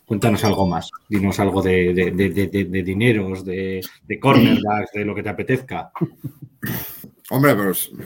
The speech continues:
Speaker 2: yo numeritos, eh, y, y sobre todo <laughs> económicos. Lo que decía Mario, lo más preocupante es la cantidad de posiciones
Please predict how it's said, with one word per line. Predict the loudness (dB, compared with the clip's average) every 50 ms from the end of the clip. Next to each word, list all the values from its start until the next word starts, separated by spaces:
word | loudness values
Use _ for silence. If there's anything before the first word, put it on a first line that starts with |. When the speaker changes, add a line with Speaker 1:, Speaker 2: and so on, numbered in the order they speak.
| -16 -16 -12 -8 -6
Speaker 2:
yo | -4 -2 -2 0 0 0 2 2
numeritos, | 2 2 2 2 2 2 0 2 0 0 0 -2 -4 -6 -4 -2
eh, | -2 0 0 0 0
y, | 0 0 0 0 0 0 0 0
y | -2
sobre | 0 -2 -2 0
todo | 2 2 2 2 2 0 -2 -4 -6 -6 -6 -8 -6 -4
<laughs> | 0 0 2 4 4 4 2 2
económicos. | 0 0 0 2 0 0 0 2 2 2 0 0 -2 -4 -4 -8 -16 -20 -20 -20 -16 -6
Lo | -4 -2 -2
que | 0
decía | 0 -2 -2 -2 0 0 2
Mario, | 2 4 4 4
lo | 4 2
más | 0 -2 -2 -2
preocupante | -4 -2 -2 -2 -2 0 0 0 0 2 2 2 2 2 2
es | 2
la | 0 -2 -2
cantidad | -4 -6 -4 -4 -2 0 0
de | 0
posiciones | 0 -2 -2 -2 -2 -2 -2 0 2 2 2 2 2 0 0 -4